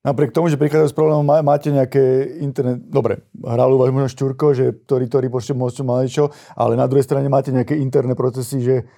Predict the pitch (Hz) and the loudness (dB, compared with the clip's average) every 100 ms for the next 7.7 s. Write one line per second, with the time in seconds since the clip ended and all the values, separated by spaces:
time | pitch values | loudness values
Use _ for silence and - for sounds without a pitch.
0 | _ - 123 127 123 123 127 131 127 123 | _ -6 -4 -2 -2 0 2 2 2 0
1 | 113 120 131 120 120 120 120 117 117 123 | 0 -4 0 2 2 4 4 2 2 0
2 | 123 120 123 123 120 120 120 127 107 123 | 0 0 -2 -2 0 2 2 -2 -2 -2
3 | 120 - _ _ 139 127 127 127 143 135 | -4 -8 _ _ -2 2 2 0 0 -2
4 | 123 - - 131 120 127 127 - 139 - | -2 -4 -4 -2 0 -2 -4 -8 -6 -2
5 | 123 123 123 120 131 123 120 127 123 139 | 0 0 0 -2 0 0 0 -2 -4 -2
6 | 120 123 123 131 120 135 - 139 131 139 | -4 -2 -4 -6 -8 -12 -4 -2 0 -2
7 | 139 131 120 104 104 117 | 0 -2 -2 -6 -6 -6